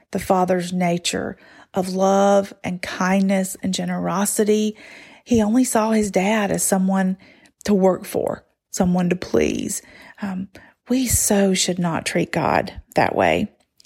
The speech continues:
And let's not miss that we're not seeking the lost coin. We're not seeking the lost sheep. We are the lost coin,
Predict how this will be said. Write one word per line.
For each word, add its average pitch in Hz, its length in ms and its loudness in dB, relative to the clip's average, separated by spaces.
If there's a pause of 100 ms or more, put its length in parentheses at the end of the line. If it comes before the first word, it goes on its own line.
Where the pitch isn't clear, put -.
(380)
And 220 140 2
let's 269 280 2
not 302 220 0
miss 190 560 -2 (340)
that 196 160 4
we're 240 420 2
not 190 280 0
seeking 180 440 -4
the 175 100 -2
lost 160 420 -2
coin. 104 460 -2 (320)
We're 247 320 2
not 214 260 0
seeking - 400 -4
the 170 120 -6
lost - 380 -4
sheep. - 400 -6 (320)
We 240 440 -2
are 190 380 2
the 170 140 0
lost 131 400 0
coin, - 460 -4